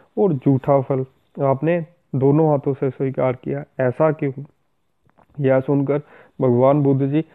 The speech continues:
बड़े ही मुस्कुराए और बोले कि "राजन, आप सबने अवश्य ही बहुमूल्य उपहार मुझे दिए हैं, लेकिन यह सब आपकी ही संपत्ति का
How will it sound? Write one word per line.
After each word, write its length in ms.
बड़े 320
ही 100
मुस्कुराए 600
और 160
बोले 340
कि 420
"राजन, 440
आप 320
सबने 380
अवश्य 420
ही 240
बहुमूल्य 560
उपहार 440
मुझे 280
दिए 280
हैं, 240
लेकिन 500
यह 200
सब 320
आपकी 360
ही 140
संपत्ति 640
का 180